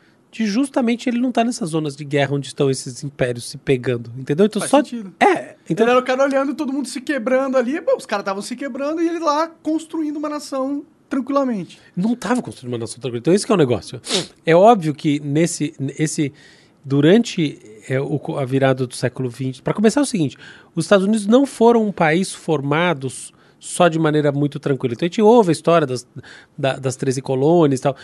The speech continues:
Speaker 1: mas não é só isso. Guerra com o México, guerra com a França, guerra não sei o quê, tá? Então não é, não é tão simples, tá? Então do ponto de vista territorial, e muita aquisição de território. Então, por exemplo, o Alasca, que foi adquirido no final do século dezenove, foi uma maravilha. Um dos, talvez a melhor co-,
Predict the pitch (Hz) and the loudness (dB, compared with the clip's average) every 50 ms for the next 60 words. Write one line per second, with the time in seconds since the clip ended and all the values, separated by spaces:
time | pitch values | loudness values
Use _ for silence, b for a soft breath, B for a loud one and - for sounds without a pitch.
0 | B - - 214 262 330 311 - 202 147 120 - 190 - - 208 170 190 - 269 | B -6 0 2 4 4 4 6 4 4 4 2 -4 -2 -2 0 0 0 0 2
1 | 247 226 196 190 196 180 156 - - 156 143 139 165 160 151 226 208 - 175 175 | 4 4 6 6 6 6 4 4 0 -4 0 2 2 2 2 0 0 2 2 2
2 | 180 175 165 147 131 131 143 147 147 160 156 202 202 - - 170 170 165 160 165 | 4 4 2 0 0 -2 0 0 0 0 0 -4 -2 0 2 4 4 4 4 2
3 | - 143 160 165 - 160 170 180 170 147 143 139 - B B B B B B _ | 2 0 0 0 -2 -4 -4 -4 -6 -8 -10 -14 -18 B B B B B B _
4 | - 156 160 185 190 160 156 160 185 190 - 240 233 202 - - - 185 208 214 | 2 6 6 6 6 6 4 4 4 4 4 4 2 2 0 -2 -2 0 0 0
5 | - 226 - - 160 151 143 143 - 151 147 139 - 147 - 143 131 127 143 139 | -2 -4 0 2 2 2 2 2 0 -2 -2 -2 -4 -4 -4 -2 -2 -2 -4 -6
6 | - 143 - - 135 156 151 - 165 165 165 175 208 208 b b b b b b | -6 -6 -4 -4 -4 -2 -2 -2 2 4 4 4 4 2 b b b b b b
7 | b - 233 233 254 - 233 - 247 214 220 214 - - 226 214 - - - 214 | b 0 2 4 4 4 2 2 0 -2 -2 -4 -4 -2 -4 -4 -4 -2 -2 -2
8 | 233 - - 208 190 170 147 127 123 b b b b b b - 160 - 147 147 | -2 2 4 6 6 6 6 4 2 b b b b b b -10 -4 -2 -2 -2
9 | 143 156 151 147 139 143 165 170 - - 147 - - 143 135 - - - 147 139 | 0 2 4 6 6 6 6 4 2 -4 -6 -4 -4 -4 -4 -6 -10 -8 -6 -6
10 | 139 131 135 135 135 127 127 b b b b b b _ - - 151 139 135 139 | -4 -4 -4 -4 -2 -4 -4 b b b b b b _ -6 -2 2 2 2 2
11 | 131 123 - - 139 139 - 143 135 123 139 131 131 151 151 - 208 233 254 220 | 2 -2 -4 -6 -6 -6 -6 -8 -6 -2 -2 0 0 -2 -2 -2 -2 -2 0 0
12 | 208 233 254 269 269 208 170 170 180 170 147 135 143 143 139 - - _ - - | 0 0 0 -2 -2 -2 0 0 0 2 0 0 -2 -4 -8 -12 -18 _ -20 -8
13 | - - 151 156 180 190 190 180 180 208 226 220 - B | -4 -2 0 0 2 2 4 4 6 4 4 2 0 B